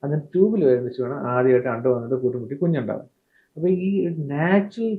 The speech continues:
പ്രഗ്നൻസിക്ക് ഏറ്റവും കൂടുതൽ സഹായിക്കുന്ന ഒരു ട്യൂബാണ്. പക്ഷേ ഒരു പ്രഗ്നൻസി ആയി ആ പ്രഗ്നൻസി യൂട്രസിനുള്ളിൽ വരുന്നിടം വരെ നമുക്ക് ഈ ട്യൂബ് ഹൺഡ്രഡ് പെർസെന്റ് ഓക്കെ ആണോ ഇല്ലയോ എന്ന് ഒരിക്കലും പറയാൻ പറ്റത്തില്ല,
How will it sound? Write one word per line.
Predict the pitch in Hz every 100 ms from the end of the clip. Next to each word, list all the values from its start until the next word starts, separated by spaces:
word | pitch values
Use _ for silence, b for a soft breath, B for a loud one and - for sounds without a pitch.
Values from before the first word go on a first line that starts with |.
| -
പ്രഗ്നൻസിക്ക് | 127 131 139 135 131
ഏറ്റവും | 135 - 131 151 180 180 - 156
കൂടുതൽ | 131 127
സഹായിക്കുന്ന | 127 117 117 127
ഒരു | 123
ട്യൂബാണ്. | 120 135 123 104 - _ _ _ _ _ _ _ _ _ -
പക്ഷേ | 165 208
ഒരു | 190 160
പ്രഗ്നൻസി | 190 160 135 156 185 196
ആയി | 170 120 123 135
ആ | 131
പ്രഗ്നൻസി | 139 139 131 143 160
യൂട്രസിനുള്ളിൽ | 139 131 147 185 156 131
വരുന്നിടം | 123 117 127 120
വരെ | 113
നമുക്ക് | 117 117 127
ഈ |
ട്യൂബ് | 127 139 135 131
ഹൺഡ്രഡ് | 113 127 143 156 151
പെർസെന്റ് | 120 - 123
ഓക്കെ | 110 117 - 127
ആണോ | 113 113
ഇല്ലയോ | 110 123
എന്ന് | 131
ഒരിക്കലും | 160 190 170
പറയാൻ | 147 156
പറ്റത്തില്ല, | 135 117 - -